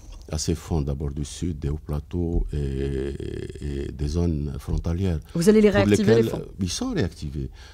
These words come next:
Speaker 1: À partir de deux mille dix-huit, euh, les zones frontalières pour lesquelles nous préparons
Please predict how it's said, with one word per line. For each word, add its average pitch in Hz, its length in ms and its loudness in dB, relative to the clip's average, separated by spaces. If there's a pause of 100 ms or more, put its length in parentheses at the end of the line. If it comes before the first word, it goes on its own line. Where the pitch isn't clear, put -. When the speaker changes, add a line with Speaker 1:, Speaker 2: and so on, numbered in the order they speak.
Speaker 1:
À 71 80 -4
partir 82 300 0
de 76 40 -2
deux 78 120 -2
mille 76 120 0
dix-huit, 85 320 -4 (400)
euh, 67 360 -4
les 73 160 2
zones 139 220 2
frontalières 110 500 0
pour - 140 -6
lesquelles 90 320 0
nous 80 100 -2
préparons 80 540 -4